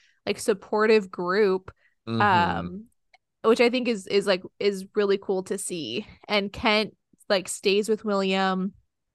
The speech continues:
Speaker 2: Yes.
Speaker 1: and is, like, th-, the support system that they had there was, was honestly very,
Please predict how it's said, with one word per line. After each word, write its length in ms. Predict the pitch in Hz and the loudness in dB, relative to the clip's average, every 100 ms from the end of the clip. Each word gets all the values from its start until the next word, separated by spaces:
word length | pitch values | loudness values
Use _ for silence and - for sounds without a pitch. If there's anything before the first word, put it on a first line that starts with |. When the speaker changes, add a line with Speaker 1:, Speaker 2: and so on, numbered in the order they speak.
| _ _ - | _ _ -10
Speaker 2:
Yes. 640 | 98 87 - 196 190 185 | -4 -2 0 0 0 0
Speaker 1:
and 140 | 185 - | -2 0
is, 200 | 202 180 | 0 2
like, 260 | 196 - _ _ 196 | 0 -2 _ _ -14
th-, 200 | 196 226 | -6 -4
the 100 | 202 214 | -2 0
support 500 | 214 202 269 254 233 | 0 -2 0 0 0
system 260 | 208 190 | -4 -4
that 120 | 185 - | -6 -2
they 120 | 196 | 0
had 220 | 190 185 | 0 0
there 120 | 185 | -2
was, 220 | 180 185 _ - - | -6 -10 _ -20 -8
was 200 | 202 185 | -6 -2
honestly 340 | 202 185 - | -2 -2 -8
very, 260 | 185 185 | -12 -12